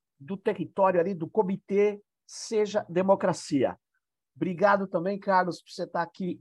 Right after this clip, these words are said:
com a gente. E sem muitas delongas, eu vou já entrar no tema quente aqui deste Tecnopolítica. É o seguinte,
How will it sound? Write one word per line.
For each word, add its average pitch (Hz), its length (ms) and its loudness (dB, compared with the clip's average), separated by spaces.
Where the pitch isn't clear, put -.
com 208 200 0
a 180 80 4
gente. 202 600 -4
E 190 680 -2
sem 262 440 -4
muitas 214 580 -2
delongas, 190 920 4
eu 190 200 0
vou 180 200 -2
já 196 160 -2
entrar 185 400 0
no 180 400 -2
tema 196 280 0
quente 190 580 -4
aqui 175 540 -4
deste 202 600 0
Tecnopolítica. 170 1200 -2
É 180 100 4
o 196 40 2
seguinte, 170 640 -6